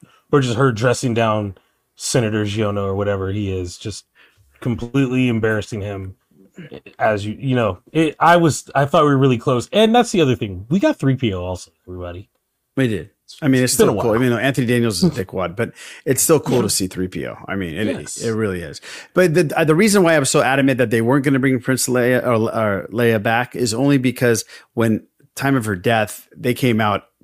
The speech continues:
Speaker 2: pretty quickly and said,
Speaker 1: Uh-huh.
Speaker 2: "We're not going to, you know, use deep fake or without the consent of the family." And it's, it sounded like they didn't wanna go to that route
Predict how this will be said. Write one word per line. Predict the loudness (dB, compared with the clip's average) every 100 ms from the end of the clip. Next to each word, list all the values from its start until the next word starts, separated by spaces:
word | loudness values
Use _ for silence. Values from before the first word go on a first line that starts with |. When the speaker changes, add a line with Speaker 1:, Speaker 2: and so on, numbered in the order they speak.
| -6
Speaker 2:
pretty | -4 -2
quickly | -2 -4 -4 -6
and | -6
said, | -4 -4 -4 -6
Speaker 1:
Uh-huh. | -4
Speaker 2:
"We're | -2
not | -2 -4 -6
going | -6 -6 -6
to, | -6 -6 -8 -10 _ _ _ _ _ -6
you | -4
know, | -2
use | -2 -2 -4
deep | -6 -6
fake | -4 -2 -4 -6
or | -6 -6 -6
without | -6 -4 -2 -4 -8
the | -12 -12 -14 _ _ _ _ -12
consent | -8 -6 -4 -4 -8
of | -12 -14 -10
the | -10 -10 -12 _ _
family." | -6 0 2 2 2 0
And | -2
it's, | -8 -14 _ _
it | -2
sounded | 2 4 4
like | 2
they | 2 2
didn't | 2 0
wanna | -2 -2
go | -4
to | -2
that | -4
route | -2 -2 -2